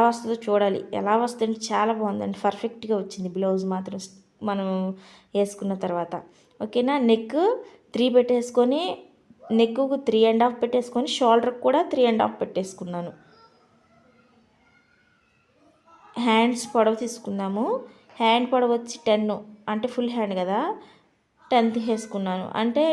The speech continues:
టెన్ మనకు కరెక్ట్గా ఉండాలంటే వన్ ఇంచ్ ఎక్స్ట్రా తీసుకోవాలి, అంటే పదకొండు తీసుకోవాలన్నమాట. ఆమ్ డౌన్ వచ్చేసి ఫోర్ పెట్టేసుకుందాం. ఎందుకంటే, మామూలు బ్లౌజ్కి అయితే త్రీ పెట్టేసుకుంటాం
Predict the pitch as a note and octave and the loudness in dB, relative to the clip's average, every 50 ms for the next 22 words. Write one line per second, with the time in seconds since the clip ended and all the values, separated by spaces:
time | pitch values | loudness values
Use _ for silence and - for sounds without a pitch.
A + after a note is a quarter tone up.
0 | D#4 D#4+ - A#3 A3+ A3 A#3 B3 B3 B3 B3 A#3+ A#3+ A#3 A3 A3+ - - A#3+ A#3+ | 0 2 2 2 2 2 2 0 0 -2 -2 -2 -2 -4 -4 -4 -4 -2 0 0
1 | A#3+ A#3 A#3 A#3 A3+ A3+ A#3 C#4 C4+ B3 A3+ A3 A3 A3 A3 A3 A3 G#3+ G#3+ G#3+ | 2 2 2 2 0 0 0 0 0 2 2 0 0 -2 -2 -2 -2 -2 -2 -4
2 | - - A3+ A3 G#3+ G3+ G3 - - - F#3+ F#3 F#3 G3 G3+ A3+ C4+ D#4 D#4 - | -4 -4 -4 -2 -2 -6 -6 -8 -6 -2 0 0 0 0 0 -2 -2 -2 0 0
3 | A#3+ G#3+ A3 A3 A3 G#3+ G#3+ A3 A3 A3 A3 - A3 G#3 G3 F3+ E3 F3 F3 F3 | 0 0 0 0 0 -2 -2 -4 -8 -10 -8 -4 -2 -2 -2 -2 -6 -6 -8 -8
4 | E3+ F3 E3 D#3+ - - - - - - _ _ _ _ _ _ _ _ _ _ | -8 -8 -10 -10 -12 -20 -20 -20 -20 -20 _ _ _ _ _ _ _ _ _ _
5 | - _ - - - - _ - G#3+ G#3+ A3 A3+ A#3 A#3 A#3+ A#3+ A3+ A3 A3 A3 | -20 _ -20 -20 -20 -16 _ -8 -6 -4 0 0 2 2 2 2 0 0 -2 -2
6 | - A3+ A3 G#3+ - - C4 D4+ E4+ - - - - - A#3 A#3 A3+ A3+ - A3+ | -6 -6 -6 -6 -6 -8 -8 -8 -8 -10 -14 -20 -8 -4 -2 -2 -2 0 -2 -4
7 | A3 A3+ G#3+ G#3 G#3 - - - F#3 F#3 F#3 - - - _ _ _ _ _ _ | -4 -4 -8 -10 -10 -14 -12 -10 -10 -10 -10 -12 -14 -16 _ _ _ _ _ _
8 | _ _ _ _ _ _ _ _ _ _ _ - A3 G#3+ A3 A3+ A#3+ A#3+ A#3+ A#3 | _ _ _ _ _ _ _ _ _ _ _ -6 -4 -2 -2 -2 -2 -2 -2 -2
9 | C4 C#4 F4 G#4 - - - - _ _ _ _ - G3+ G3+ G3+ G#3+ A3+ A#3 G#3+ | -4 -6 -8 -10 -12 -18 -20 -20 _ _ _ _ -4 -4 -2 0 0 0 0 0
10 | A#3 A#3 A3+ A3+ A3 A3 - A3 A3 A3+ A3+ A3+ A3+ A3 A3 A3 A3 G#3+ G#3+ A3+ | 0 0 0 0 -2 -4 -8 -6 -2 -2 -2 -2 -2 -4 -2 -2 -2 -4 -4 -8
11 | G#3 G#3 - - G3 G3 G3+ G3+ | -10 -8 -8 -10 -8 -6 -6 -6